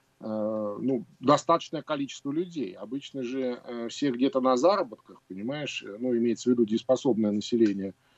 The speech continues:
э, где-то работает, а тут с этой ковидлой всех же выперли отовсюду.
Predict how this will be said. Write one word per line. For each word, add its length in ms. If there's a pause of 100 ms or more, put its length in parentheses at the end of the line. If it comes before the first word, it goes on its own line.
(340)
э, 560
где-то 380
работает, 560
а 80
тут 200
с 60
этой 160
ковидлой 640
всех 280
же 120
выперли 460
отовсюду. 640